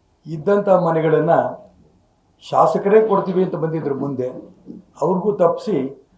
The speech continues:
ನಾವು ಕಟ್ಕೊಡ್ತೀವಿ ಅಂತ ಒಂದು ಕ್ರೆಡಿಟ್ ತಗೊಂಡು ಹೋಗದಂಥ ಪ್ರಯತ್ನದಲ್ಲಿ ಅವರು ಯಶಸ್ವಿಯಾಗಿದ್ದಾರೆ. ಇದೇ ಪರಿಸ್ಥಿತಿ ಇದ್ದಿದ್ರೆ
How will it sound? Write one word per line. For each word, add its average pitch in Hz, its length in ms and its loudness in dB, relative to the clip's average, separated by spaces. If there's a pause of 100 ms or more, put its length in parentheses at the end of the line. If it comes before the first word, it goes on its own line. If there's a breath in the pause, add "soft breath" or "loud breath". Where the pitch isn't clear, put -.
(240)
ನಾವು 170 580 2
ಕಟ್ಕೊಡ್ತೀವಿ 185 840 -2
ಅಂತ 156 200 -4
ಒಂದು 156 300 2
ಕ್ರೆಡಿಟ್ 160 480 -4
ತಗೊಂಡು 185 300 -2
ಹೋಗದಂಥ 143 400 -2
ಪ್ರಯತ್ನದಲ್ಲಿ 143 840 -6 (640)
ಅವರು 147 260 -6
ಯಶಸ್ವಿಯಾಗಿದ್ದಾರೆ. 123 880 -8 (3750)
ಇದೇ 226 180 8
ಪರಿಸ್ಥಿತಿ 233 520 2
ಇದ್ದಿದ್ರೆ 165 600 -2